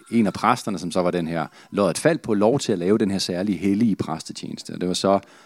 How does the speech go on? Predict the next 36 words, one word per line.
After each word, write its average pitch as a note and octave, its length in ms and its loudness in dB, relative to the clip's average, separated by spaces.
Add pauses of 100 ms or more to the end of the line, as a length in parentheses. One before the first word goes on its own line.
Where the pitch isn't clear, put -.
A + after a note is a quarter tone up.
(400)
nå, D#3+ 60 6
det A3 120 2
står E3+ 200 2
der C#2+ 60 -6
faktisk, - 280 -10
ja. C#2+ 120 -8 (160)
Ja, G#3+ 80 4
ja, A#2 260 2
det - 60 -6
var A#2+ 60 0
bare G2+ 140 4
for E2+ 60 -4
at D#2 40 -2
forklare C#2+ 240 -2
det. - 80 -8 (420)
Ja, G3 120 6
ja, A#2+ 160 4
okay. G3+ 240 2 (480)
I F3 80 8
det A#3 140 8
turen G3+ 220 6
var E3+ 80 2
kommet E3 280 4
til B2 60 2
hans D3 120 6
skifte, - 380 0
at A2+ 120 -2
det C#3 120 6
ved C3+ 80 4
den C3 100 4
sædvanlige D3 520 4
lodtrækning G#2 720 2
blandt B2 240 2
præsterne B2 500 2
blev C#3+ 280 2
ham, D3+ 300 4